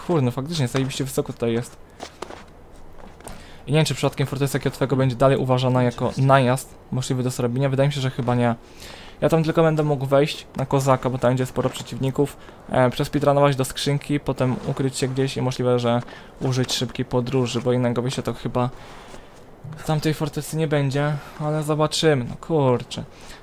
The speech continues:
Też mnie ciekawi, czy faktycznie po skończeniu, e, z Nottinghamshire, tak, z Nottinghamshire, odblokuje nam się opcja kolejnej misji fabularnej,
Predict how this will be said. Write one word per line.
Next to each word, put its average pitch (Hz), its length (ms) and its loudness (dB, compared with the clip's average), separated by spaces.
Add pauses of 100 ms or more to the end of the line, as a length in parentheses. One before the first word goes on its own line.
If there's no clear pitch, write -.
Też 147 160 -2
mnie 160 100 2
ciekawi, 143 640 4 (180)
czy 139 120 -2
faktycznie 143 520 2
po 127 280 4 (300)
skończeniu, 131 760 0 (680)
e, 123 200 2
z - 160 -10
Nottinghamshire, 131 1040 2 (280)
tak, - 180 0
z - 60 -8
Nottinghamshire, 127 720 0 (300)
odblokuje 131 540 2
nam 127 180 4
się - 180 0
opcja 123 460 0 (960)
kolejnej 127 360 4
misji 123 240 0
fabularnej, 127 680 2